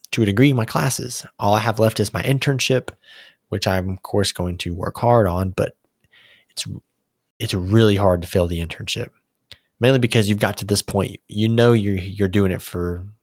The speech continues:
the love of the job, hopefully. So it's really hard to fail your internship. And so I'm, I've made it.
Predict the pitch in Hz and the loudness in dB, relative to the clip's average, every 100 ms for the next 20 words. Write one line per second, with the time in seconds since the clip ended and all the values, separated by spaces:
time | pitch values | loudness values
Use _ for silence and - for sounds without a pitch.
0 | _ - 95 90 87 90 - 82 92 85 | _ -2 2 2 0 -6 -8 -2 0 0
1 | 87 110 - - 117 113 _ _ - - | -2 -2 -4 -8 -10 -12 _ _ -20 -20
2 | - _ - 92 - 113 120 131 123 104 | -20 _ -6 -4 -2 -2 2 4 6 4
3 | 101 90 87 90 - 90 85 87 85 85 | 2 0 -6 -6 -2 0 -2 -6 -6 -8
4 | 85 - 82 - - - _ _ - 98 | -6 -6 -6 -10 -20 -20 _ _ -12 -8
5 | 92 123 - _ - 90 87 85 - 92 | -8 -10 -20 _ 0 2 2 -2 -6 -8
6 | 92 90 101 95 135 127 - - | -4 -2 0 2 2 2 -4 -14